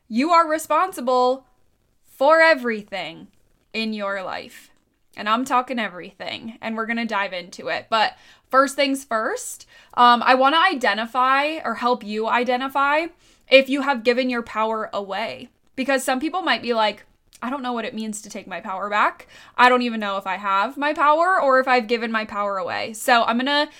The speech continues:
have, ask you a few, a f-, oh my gosh, <laughs> I'm gonna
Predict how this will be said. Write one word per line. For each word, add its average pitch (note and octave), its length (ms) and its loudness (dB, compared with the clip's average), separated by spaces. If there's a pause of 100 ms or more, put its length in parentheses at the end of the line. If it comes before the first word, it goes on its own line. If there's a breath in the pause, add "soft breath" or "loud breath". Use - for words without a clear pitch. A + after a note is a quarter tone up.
(320 loud breath)
have, B3+ 420 6
ask A#3+ 260 4
you C4+ 140 0
a A#3+ 140 2
few, A#3 280 -12
a A#3 60 -2
f-, A3+ 240 -8
oh A3+ 60 -10
my G#3 100 -12
gosh, - 500 -8
<laughs> - 40 -2
I'm D4 80 2
gonna D#4 340 -10